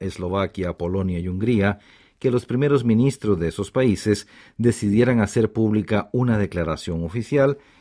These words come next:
exigiendo la intervención de la Comisión Europea. "Nosotros, los primeros ministros del Grupo de Visegrad, estamos convencidos de que todos los ciudadanos de la Unión Europea tienen derecho de acceder a los mismos productos de calidad",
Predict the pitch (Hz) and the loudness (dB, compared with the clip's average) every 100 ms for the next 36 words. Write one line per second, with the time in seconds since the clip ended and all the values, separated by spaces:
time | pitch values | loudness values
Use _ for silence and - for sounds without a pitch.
0 | - 151 - 117 - 123 113 110 107 95 | -4 -4 -2 -6 0 2 4 4 4 2
1 | 80 82 71 69 98 98 92 80 - 73 | -2 -6 -6 -8 -6 -4 -4 -6 -8 -10
2 | 71 - 87 80 73 - - - - _ | -10 -8 -6 -6 -8 -12 -16 -16 -20 _
3 | _ _ _ _ _ _ _ _ 73 76 | _ _ _ _ _ _ _ _ -12 -6
4 | 113 113 - 104 104 92 85 - 85 107 | 0 0 2 2 2 0 -4 -4 -2 -2
5 | 95 104 120 123 - 107 90 80 104 110 | -2 0 0 -2 -2 -2 -2 -4 -2 -2
6 | 98 85 117 123 123 95 80 78 _ - | -2 -4 -4 -4 -4 -2 -4 -6 _ -20
7 | - - - 123 151 151 - 143 110 95 | -20 -10 -6 -2 -2 -2 -2 0 0 0
8 | - 135 113 87 85 82 - 104 104 98 | -2 -2 -2 -2 -4 -6 -2 0 2 0
9 | - 82 82 117 123 87 90 76 80 92 | -4 -4 0 0 0 -2 -4 -4 -4 -2
10 | 98 113 - 98 98 101 - _ _ - | -2 -2 0 2 2 0 -8 _ _ 0
11 | 117 120 104 90 107 107 107 90 82 - | 4 4 4 4 4 2 0 0 -2 -4
12 | 78 95 110 101 85 - 104 123 117 123 | -2 2 2 2 0 -2 -2 -2 -4 -8
13 | - 82 80 104 95 104 98 82 82 101 | -8 -8 -6 -6 -6 -4 -2 -4 -4 -2
14 | 98 85 78 64 | -2 -2 -6 -10